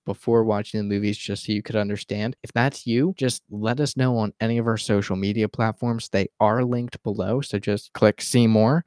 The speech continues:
You'll see the social media platforms there. Go ahead and just let us know if you were one of the people who did research on these characters either before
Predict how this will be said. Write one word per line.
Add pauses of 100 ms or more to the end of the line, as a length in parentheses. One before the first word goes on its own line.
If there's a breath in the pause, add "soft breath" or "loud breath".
You'll
see
the
social
media
platforms
there.
Go
ahead
and
just
let
us
know
if
you
were
one
of
the
people
who
did
research
on
these
characters
either
before